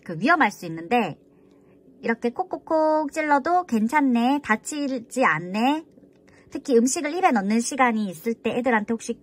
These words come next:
콕 찌르면 어떡하나 이런 부분에 대한 해결도 되고요.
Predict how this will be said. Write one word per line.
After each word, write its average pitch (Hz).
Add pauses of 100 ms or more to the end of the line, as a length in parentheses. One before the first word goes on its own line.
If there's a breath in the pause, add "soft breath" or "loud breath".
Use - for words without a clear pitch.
콕 370
찌르면 370
어떡하나 156
이런 202
부분에 208
대한 156
해결도 208
되고요. 151